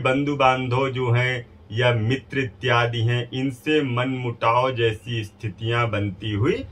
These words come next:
दिखाई दे रही हैं और व्यथा अर्थात बेकार विचारधाराएं आपके मन में आएंगी और बेकार की सोच आपके मन में आएगी, उससे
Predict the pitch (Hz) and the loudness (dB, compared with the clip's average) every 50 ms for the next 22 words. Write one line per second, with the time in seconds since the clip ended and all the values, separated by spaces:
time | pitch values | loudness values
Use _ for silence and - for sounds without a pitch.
0 | - - - - - 101 117 117 - - 113 113 113 110 107 95 95 95 92 90 | -14 -14 -14 -12 -6 -4 -4 -4 -2 2 4 4 4 4 4 2 2 0 0 0
1 | 90 87 87 90 87 85 85 87 85 82 - - - - - - 113 120 123 127 | -2 -4 -4 -4 -6 -6 -6 -6 -8 -10 -12 -18 -20 -20 -6 -2 0 2 2 2
2 | 127 113 107 131 135 - - - 156 143 131 123 127 123 120 - - 135 143 143 | 0 0 2 2 2 2 6 6 6 8 8 6 4 0 -2 -2 0 2 2 2
3 | 143 - - - 107 98 95 120 123 120 - - - 135 131 139 147 151 160 156 | 2 0 -4 -6 -6 -2 0 0 0 0 -2 0 4 6 8 8 8 8 6 4
4 | 170 - - - - - - - - - 85 85 87 117 113 - - 135 127 127 | 0 -6 -12 -18 -20 -20 -20 -20 -20 -16 -14 -8 -6 -6 -6 -2 2 4 6 8
5 | 139 143 151 156 151 123 104 98 98 110 117 117 120 127 139 147 156 151 - - | 8 8 8 6 2 -2 -6 -2 0 0 2 2 2 2 4 4 2 2 0 0
6 | 120 117 120 123 120 - - - 139 135 127 117 104 104 110 117 123 127 127 127 | 2 4 4 2 2 -2 -8 -6 -4 -2 -2 -2 -2 -2 -2 -2 -4 -4 -2 -2
7 | 131 131 131 135 139 143 143 151 151 175 202 214 - - - - - - - 123 | 0 2 2 2 2 2 2 2 0 0 -2 -2 -4 -8 -12 -20 -20 -10 -4 -2
8 | 127 123 123 110 107 131 127 127 - 139 135 143 147 156 160 160 - - 165 156 | -2 -2 -2 0 0 0 0 0 2 4 6 6 6 4 2 -2 -6 -6 -6 -6
9 | - - - - - 147 151 170 190 202 190 - - - - - 127 131 131 127 | -8 -10 -16 -16 -8 -4 0 0 0 0 -2 -4 -10 -6 0 4 4 4 4 4
10 | - - 135 127 120 120 117 113 117 117 113 113 113 107 107 117 123 135 135 147 | -2 -8 -6 -4 -2 -2 -2 -2 -2 -2 -2 0 0 2 2 2 2 0 0 -2
11 | 175 180 170 - 135 127 120 - - - 156 | -2 -2 -2 -4 -8 -12 -12 -10 -4 -4 -2